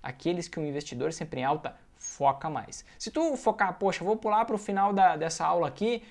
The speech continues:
porque eu só quero saber a diquinha." Vai lá na diquinha, mas tu não vai saber justamente o que fazer, tu não vai ter liberdade pra investir, tu vai tá sempre atrás da diquinha. Não faz isso. Segue a linha de raciocínio, segue comigo que tu vai ter o aprendizado que tu precisa. Então vamos lá. Quando a gente fala em setor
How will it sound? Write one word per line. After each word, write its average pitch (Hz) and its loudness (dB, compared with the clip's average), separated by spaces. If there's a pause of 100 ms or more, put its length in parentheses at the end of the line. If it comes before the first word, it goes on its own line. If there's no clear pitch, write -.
(220)
porque 196 4
eu 202 4
só 196 -4
quero 202 0
saber 185 0
a 185 2
diquinha." 160 -2 (140)
Vai 190 2
lá 226 -2
na 226 0
diquinha, 196 -2
mas 190 -4
tu - -8
não 170 -4
vai 160 4
saber 160 0 (220)
justamente 160 -2
o 160 -6
que 196 -10
fazer, 196 0
tu - -14
não 180 -2
vai 190 -2
ter 196 -2
liberdade 165 -2
pra 151 -10
investir, 147 -8
tu - -14
vai 135 -6
tá 139 -8
sempre 165 -8
atrás 151 -8
da 165 -2
diquinha. 113 -10
Não 156 -2
faz 196 -2
isso. 117 -8 (160)
Segue 202 0
a 202 4
linha 190 2
de 170 0
raciocínio, 185 -4 (160)
segue 185 0
comigo 156 -2 (160)
que - -20
tu 143 -8
vai 139 -2
ter 143 -2
o - 2
aprendizado 127 -4
que 123 -10
tu - -12
precisa. 143 -12 (260)
Então 285 -2
vamos 262 2
lá. - -2 (240)
Quando - 0
a - 2
gente 269 -2
fala 180 4
em 170 -2
setor 147 -2